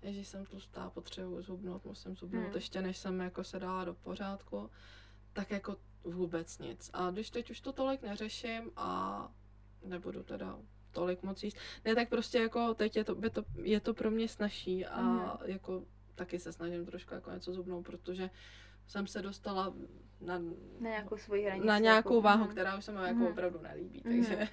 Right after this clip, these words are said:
Speaker 2: mhm.
Speaker 1: <laughs> na tom taky pracuji. A je to jednodušší, když člověk prostě, ne, že mu to jedno, ale netrápí se tím,
Speaker 2: Mhm.
Speaker 1: tak to jde prostě líp.
Speaker 2: A píšou ti třeba někdy i muži, nebo co se ti ještě nestalo?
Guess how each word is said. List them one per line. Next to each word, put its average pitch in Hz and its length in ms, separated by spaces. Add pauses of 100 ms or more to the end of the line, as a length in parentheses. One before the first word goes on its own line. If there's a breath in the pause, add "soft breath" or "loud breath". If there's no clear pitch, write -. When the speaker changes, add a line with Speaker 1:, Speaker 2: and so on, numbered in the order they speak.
Speaker 2:
mhm. 214 380
Speaker 1:
<laughs> - 0
na 190 120
tom 185 160
taky 180 200
pracuji. 180 320 (360 loud breath)
A 190 60
je 202 80
to 240 80
jednodušší, 226 500
když 185 140
člověk 190 320
prostě, 190 500 (1300 loud breath)
ne, 226 180
že 233 140
mu 202 160
to 180 120
jedno, 170 420
ale 208 140
netrápí 262 500
se 226 160
tím, 190 260
Speaker 2:
Mhm. 226 220
Speaker 1:
tak 214 140
to 190 120
jde 190 100
prostě 190 360
líp. 185 260 (480)
Speaker 2:
A 208 80
píšou 208 260
ti 208 120
třeba 202 220
někdy 196 180
i 196 120
muži, 196 360
nebo 262 200
co 254 60
se 226 120
ti 202 60
ještě 196 240
nestalo? 180 560